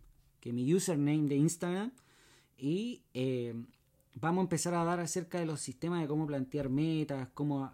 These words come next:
cómo generar negocios desde cero, o a veces, si ya tengo un negocio, tengo activos, tengo,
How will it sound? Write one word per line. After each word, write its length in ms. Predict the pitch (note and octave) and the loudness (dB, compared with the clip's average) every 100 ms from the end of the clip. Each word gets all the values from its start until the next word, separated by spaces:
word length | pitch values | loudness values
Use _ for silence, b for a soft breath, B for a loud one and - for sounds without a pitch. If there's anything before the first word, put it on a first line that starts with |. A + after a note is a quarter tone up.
| - | -4
cómo 500 | C#3+ C#3 C3+ C3 B2 | 0 0 0 -4 -6
generar 380 | C3+ B2+ B2+ | -2 0 2
negocios 500 | C3 C3 C3+ C3+ C3+ | 2 2 -2 -2 -4
desde 220 | A#2+ A2+ A2+ | -6 -8 -6
cero, 440 | E3 E3 D#3+ C#3 C3 | 0 0 0 -2 -2
o 140 | C#3+ | -2
a 80 | C#3 | 0
veces, 320 | E3+ E3+ C3+ | 0 0 -6
si 140 | - | -4
ya 140 | B2 D3+ | -4 -2
tengo 280 | F3 F3 F3 | 0 2 2
un 80 | |
negocio, 440 | E3+ E3+ E3+ - C3 | 2 2 0 0 0
tengo 280 | D#3+ E3+ D#3+ | 2 2 0
activos, 480 | - - E3 B2+ - | -2 0 0 0 -2
tengo, 420 | D#3 D#3+ D#3+ D3+ | -2 -2 -4 -8